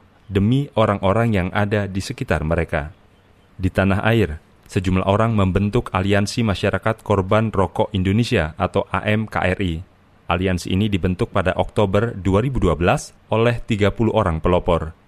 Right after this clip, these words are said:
Para pelopor itu diantaranya adalah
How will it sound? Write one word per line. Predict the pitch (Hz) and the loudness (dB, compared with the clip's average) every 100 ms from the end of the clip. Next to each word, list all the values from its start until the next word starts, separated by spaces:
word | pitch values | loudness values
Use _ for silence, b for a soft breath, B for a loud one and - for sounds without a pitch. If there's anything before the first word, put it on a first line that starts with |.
| _ _ - | _ _ -6
Para | 87 87 | -4 -2
pelopor | 92 87 90 101 | 0 0 0 0
itu | 107 90 80 | 0 -2 -2
diantaranya | 87 98 92 104 110 107 80 80 _ _ - | -2 0 2 2 2 2 0 -4 _ _ -6
adalah | 104 101 104 127 | -4 0 2 2